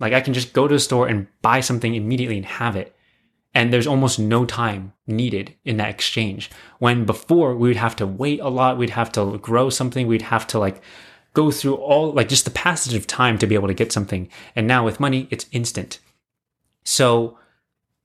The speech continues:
I'm just, like, so incredibly grateful for money, which allows me to then have more, attract more, and for it to be able to flow. So one of the biggest things that stopped me from being able to make more money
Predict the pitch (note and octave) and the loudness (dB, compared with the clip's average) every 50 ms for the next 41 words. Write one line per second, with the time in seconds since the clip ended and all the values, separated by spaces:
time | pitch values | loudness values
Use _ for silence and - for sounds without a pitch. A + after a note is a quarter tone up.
0 | _ _ _ _ _ _ _ _ _ _ _ _ - - C3+ D#3+ D#3 C#3+ D3 - | _ _ _ _ _ _ _ _ _ _ _ _ 0 2 2 2 2 2 0 0
1 | - C3+ A#2 - - - - - B2+ B2 A#2+ A2 G#2 B2+ A2+ G#2 G2+ G2 - - | 0 0 0 0 0 0 0 2 2 2 0 0 -2 -2 -2 -2 -4 -4 -2 -2
2 | A2 G#2 G#2 - G#2 - - - B2 A#2+ A2+ A2 G#2 G2+ G2 G2 A2+ - A2+ A2+ | 0 0 0 -2 -4 -6 -2 0 2 2 4 2 2 2 0 -2 0 0 0 0
3 | A2+ - - A#2 G#2 A2 G#2+ A#2 B2 - - A#2 G#2+ - A2 G2 G#2+ G2+ G2 G2 | 0 -2 -4 -2 0 2 2 2 2 2 0 -4 -6 -6 -6 -4 -4 -4 -6 -6
4 | - - - - A#2 A#2 A2+ G2 G#2+ G#2 G2+ G2+ G2+ G#2+ - G#2+ - - - B2 | -10 -10 -6 -2 -2 -2 -2 -2 -4 -4 -4 -2 -4 -4 -4 -6 -6 -2 0 0
5 | A#2+ A2+ - - A2+ G#2+ G2+ G2+ G2+ G2+ G2 - - - - - - A#2+ A2 A2 | -2 -2 -4 -4 -2 0 2 2 2 0 -2 -4 -10 -20 -16 -4 0 2 4 4
6 | A#2 A#2+ - - - - - - A#2 A2 A#2 A#2 - B2 A2 G#2+ G2+ A2 - - | 2 0 -4 -10 -18 -12 -2 2 4 4 4 2 2 2 2 2 2 2 0 -4
7 | - - - A2+ G2+ F#2 F#2+ - - - - - - - _ _ - - - C3 | -4 -2 0 2 2 2 0 -4 -10 -18 -20 -20 -20 -20 _ _ 0 2 4 4
8 | A#2 A2+ - A#2+ C#3 D#3+ E3 C#3+ C3+ A#2+ A#2 - - _ - - D3+ C#3 C3 A#2+ | 4 4 4 4 4 4 4 4 4 2 0 -2 -12 _ -2 0 2 2 4 2
9 | - - B2 A2 G#2+ G#2+ G#2 - - - _ - B2 G#2+ G#2+ - - - - C3 | 2 0 -2 -2 -2 -2 -4 -4 -6 -8 _ -2 -2 -2 0 -2 -4 -2 0 0
10 | B2+ C3+ C3+ - - A#2 A#2 B2+ A#2+ A2+ - A2 G2+ G2+ G#2 G#2+ G#2+ G2+ G2+ - | 0 0 -4 -6 -4 -2 0 0 -2 -2 -4 -2 -2 -2 -2 -2 -4 -6 -6 -6
11 | - G#2+ A2 G#2+ - - - C#3+ A#2+ A#2 A2+ - A#2 A2+ G#2 G2+ G#2+ B2+ C#3 A#2+ | -6 -6 -6 -6 -10 -12 -8 -4 -2 -2 -2 -2 -2 -2 -2 0 0 0 0 -2
12 | A2+ A2+ | -4 -6